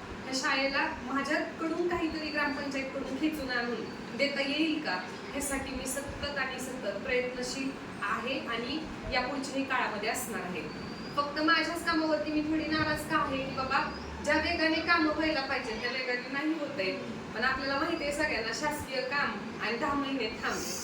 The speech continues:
हे तसंच असतंय. जरी मी असले तरी माझ्या हातात वैयक्तिक सगळं काही नाहीये. वरून जोपर्यंत येत नाही तोपर्यंत आपण पाठपुरावा करणं आपलं काम आहे, परंतु वरची लोक जोपर्यंत आपल्याला हातात काही देत नाहीत तोपर्यंत आपण ते शाळेला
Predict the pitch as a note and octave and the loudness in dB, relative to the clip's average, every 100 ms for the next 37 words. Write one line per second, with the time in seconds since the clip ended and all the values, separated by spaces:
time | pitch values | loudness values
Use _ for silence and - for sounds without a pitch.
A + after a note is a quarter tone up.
0 | - C4 D#4+ E4+ D#4+ D#4+ - A3 A3 - | -4 -2 0 0 2 0 0 -2 -4 -4
1 | - F#3 A3+ C4 D#4+ D#4+ D#4 - - D4 | -8 -4 0 4 6 6 2 2 0 -2
2 | D4 D4+ D#4 D#4 D#4+ C#4+ C#4 - C4+ D4 | 0 2 2 2 0 0 -4 -2 0 0
3 | C#4+ D4+ - D#4+ D4+ C#4+ C4+ C4+ B3 A3+ | 0 -2 -2 2 4 2 2 0 -2 -2
4 | F3+ F3+ F3+ - B3 C#4+ D4 D4+ D#4 D4+ | -2 -2 -4 -2 6 6 6 4 2 2
5 | C#4+ C#4 C#4 D#4 D#4+ - - - C4+ C4+ | 0 0 0 0 0 -2 -2 -2 -2 0
6 | C4 B3 C4 C4 C4+ C4+ C4+ - - C#4+ | 0 0 0 0 0 -2 -4 -6 -4 0
7 | D#4 D#4 F4 F4+ F#4 F#4 F#4 F#4 F#4 D#4+ | 0 2 2 4 4 4 4 4 4 2
8 | D#4 D#4 C4+ - A#3 A#3 A#3 A#3+ B3 C#4 | 4 2 2 0 -2 -4 0 0 0 -2
9 | D4 C#4+ D#4 D#4 D4+ C#4+ D4+ D4+ C#4 C4+ | -2 -2 0 0 0 0 0 0 0 0
10 | C#4 C#4 C4 C#4+ C#4 B3+ C4 B3+ D#4 F4 | 0 0 -2 0 -2 -2 0 0 0 -2
11 | - D4+ D4+ C#4 C#4 C4 B3 B3 B3+ B3 | -2 -4 -4 -4 -2 0 0 2 0 0
12 | A#3 C4 C4+ C4 A3 A3+ | -2 -4 0 0 2 0